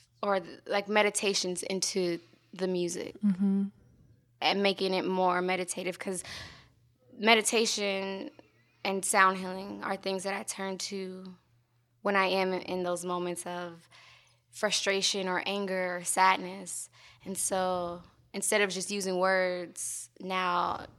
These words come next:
Speaker 1: I really want to incorporate the sound and
Speaker 2: Mm-hmm.
Speaker 1: just, just the mantras and all of it, because it's helped me. So maybe it can help
Speaker 2: I wanna
Speaker 1: others.
Speaker 2: ask you all about that because
Speaker 1: Okay.
Speaker 2: it's so fascinating. But first, um,
Speaker 1: Okay. <laughs>
Speaker 2: I just, I wanna go back to the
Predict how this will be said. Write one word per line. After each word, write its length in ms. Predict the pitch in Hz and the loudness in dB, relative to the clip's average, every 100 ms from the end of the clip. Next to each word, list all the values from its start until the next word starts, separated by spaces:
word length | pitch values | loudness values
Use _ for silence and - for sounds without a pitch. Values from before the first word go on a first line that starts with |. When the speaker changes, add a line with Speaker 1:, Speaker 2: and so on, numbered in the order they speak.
| - | -4
Speaker 1:
I 80 | 190 | -2
really 260 | 185 185 | 0 -2
want 360 | 180 170 - - | -2 -2 -6 -10
to 160 | - | -10
incorporate 680 | 180 175 180 175 175 175 - | -10 -6 -8 -6 -6 -6 -8
the 80 | 185 | -8
sound 760 | - - 185 175 170 165 156 151 | -6 -4 -2 -2 0 0 0 0
and 100 | 147 | -2
Speaker 2:
Mm-hmm. 80 | 151 | -4
Speaker 1:
just, 340 | 156 - - | -4 -8 -8
just 300 | 214 202 - | -8 -8 -6
the 60 | 190 | 4
mantras 600 | 190 208 202 202 202 196 | 6 6 4 2 2 2
and 100 | 185 | 2
all 320 | 196 196 190 | 6 6 6
of 120 | 175 | -2
it, 240 | 156 151 - | -4 -6 -8
because 300 | 175 190 165 | -8 -6 -2
it's 120 | 180 | 0
helped 360 | 202 202 - - | 4 4 4 -2
me. 240 | 190 170 | 0 0
So 380 | 170 175 170 170 180 | -2 -2 -2 -4 -8
maybe 180 | 202 180 | -6 -4
it 80 | 175 | -4
can 100 | - | -4
help 120 | 170 | 0
Speaker 2:
I 40 | 180 | 2
wanna 140 | 185 | 4
Speaker 1:
others. 80 | 180 | 6
Speaker 2:
ask 240 | 170 170 - | 4 4 0
you 100 | 165 | 2
all 200 | - 156 | 6 6
about 340 | 156 147 143 - | 8 6 6 6
that 220 | 113 143 | 6 6
because 220 | - - | 4 4
Speaker 1:
Okay. 140 | 156 156 | 4 4
Speaker 2:
it's 160 | - | 4
so 160 | - 170 | 6 6
fascinating. 680 | - 151 151 156 151 151 156 | 10 8 8 6 6 6 4
But 180 | 156 | 2
first, 560 | - - 175 165 - - - | 0 2 4 4 0 0 4
um, 360 | 196 220 214 214 | 4 6 2 2
Speaker 1:
Okay. 420 | 240 208 - 226 180 - | 4 6 4 0 0 -6
<laughs> 140 | - | 2
Speaker 2:
I 180 | 196 180 | 4 4
just, 220 | 185 190 - | 4 4 6
I 80 | |
wanna 220 | 185 185 196 | 8 8 10
go 140 | 190 | 8
back 340 | 180 175 175 - | 10 8 8 4
to 160 | 185 | 4
the 400 | 170 110 85 85 | 6 8 8 6